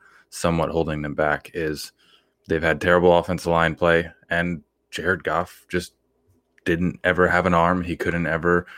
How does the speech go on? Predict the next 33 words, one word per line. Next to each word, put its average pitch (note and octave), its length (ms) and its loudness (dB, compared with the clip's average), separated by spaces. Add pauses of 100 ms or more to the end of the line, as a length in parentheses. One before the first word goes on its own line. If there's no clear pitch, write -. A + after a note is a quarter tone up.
(340)
really F2+ 200 4
create F2 320 4
on G2 100 4
his F#2 120 4
own. F2+ 240 2
He F2 100 -4
was D#2 160 -4
very, E2+ 480 0
you D#2+ 100 -8
know, D2+ 240 -10 (320)
dependent F2 460 -4
on D#2+ 380 0 (340)
playing E2+ 260 0
off D#2+ 200 -2
the F2+ 80 -6
play F#2+ 260 4
action, F2 480 0
you - 80 -4
know, D#2 140 -2
having E2 320 -2
his D#2 200 -8
first - 460 -4
or D2+ 40 -12
second D#2 360 -6
read D2 220 -12
be F2 160 0
there, D#2 260 -2
that D#2+ 240 0
kind D2 160 -12
of - 80 -16
stuff. D#2+ 240 -6
He's - 180 -12
not, E2+ 380 2